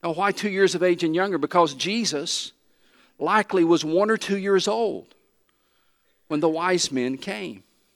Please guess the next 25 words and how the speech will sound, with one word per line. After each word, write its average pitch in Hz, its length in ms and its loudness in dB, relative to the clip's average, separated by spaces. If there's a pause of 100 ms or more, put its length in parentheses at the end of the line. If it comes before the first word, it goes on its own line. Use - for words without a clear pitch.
(1800)
So 170 100 2
I 160 60 4
hate 220 180 4
to 190 60 -4
mess 196 220 4
up 185 120 4
the 165 80 -2
nativity 147 440 2
set 113 260 -2
you 127 60 -10
got 127 120 0
at 120 60 -2
the 123 80 -4
house. 151 460 -2 (2000)
Uh, 117 160 -8
d-, 160 260 -6
don't 220 220 8
go 214 160 10
home 202 260 6
and 156 80 0
throw 190 240 4
half 185 240 6
of 185 160 6
it 165 60 2
away. 170 480 4